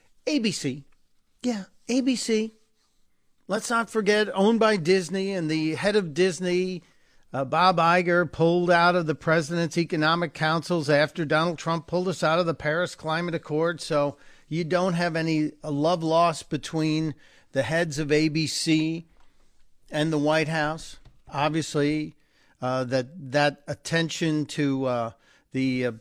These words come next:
President's Advisory Council that was given by A B C, that was just lip service. That was just trying to say, "Yeah, we'll, we'll be part of it 'cause it's cool to be connected to the White House.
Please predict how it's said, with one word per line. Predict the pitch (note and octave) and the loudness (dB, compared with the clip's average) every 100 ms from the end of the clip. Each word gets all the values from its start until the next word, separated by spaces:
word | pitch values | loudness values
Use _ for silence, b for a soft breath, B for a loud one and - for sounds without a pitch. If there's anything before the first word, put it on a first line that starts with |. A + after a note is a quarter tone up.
| _ _ | _ _
President's | - E3+ D3 D3+ D3+ C#3 | -2 0 0 0 -2 -2
Advisory | C#3+ C#3+ D3 D3+ D3+ C#3+ | -4 0 0 0 0 -2
Council | - D3+ D3 C#3+ D#3+ D3+ | -2 -2 -2 -2 -2 0
that | C#3 C3+ | 0 -2
was | C3+ | -4
given | - D3 D3+ D3 | -2 0 2 2
by | C#3 C3+ | 2 0
A | C#3+ | 0
B | C#3 C3+ | -2 -4
C, | - C#3+ C#3 - b b | -4 -2 -2 -6 b b
that | G3+ G3+ | 0 2
was | F#3 C#3+ | 0 -4
just | - D#3+ C#3 - - | -2 0 0 -4 -14
lip | C#3 D3 C#3+ | -4 0 0
service. | - D3 C3 D3 - | -2 -4 -2 -4 -2
That | F3+ | -2
was | G3 E3 | -2 -2
just | F#3 - | -2 -2
trying | F#3+ E3+ | -2 -2
to | E3 | -2
say, | - D#3+ D#3 | -2 0 2
"Yeah, | D#3 E3 | 2 2
we'll, | D#3+ E3+ F#3+ - b b | 2 2 2 -2 b b
we'll | E3 A#3+ | 8 8
be | A3+ A#3 | 8 0
part | E3+ G3+ F#3 | 4 4 4
of | |
it | G3 E3+ | 0 -4
'cause | - F3 | -2 0
it's | F#3 D#3+ | 0 -2
cool | - A3 A#3 A3 | -4 2 4 4
to | G3+ | 4
be | F#3 | 0
connected | F3 F#3+ F#3 F#3 F#3 D3+ | -2 0 0 0 -2 -4
to | F#3 | -2
the | E3+ | 0
White | D#3+ D#3+ D3+ | 2 2 0
House. | D#3 D3+ E3+ - | -2 -4 -6 -10